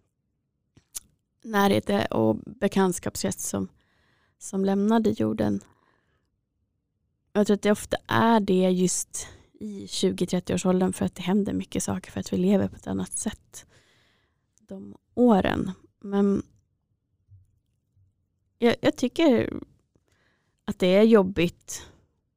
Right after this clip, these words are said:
att ens tänka att familjen kommer inte se ut som den gör idag för all framtid.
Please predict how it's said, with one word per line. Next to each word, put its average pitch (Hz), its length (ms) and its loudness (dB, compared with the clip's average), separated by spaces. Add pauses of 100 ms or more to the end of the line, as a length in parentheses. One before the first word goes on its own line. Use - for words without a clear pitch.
(400)
att - 240 -8
ens 180 280 0
tänka 185 480 0
att - 420 -8 (2000)
familjen 202 840 4 (600)
kommer 190 240 6
inte 180 180 2
se 190 180 0
ut 190 260 0
som 175 300 -2
den 180 120 2
gör 175 360 2 (480)
idag 180 520 2
för - 160 -4
all 196 180 0
framtid. - 520 -8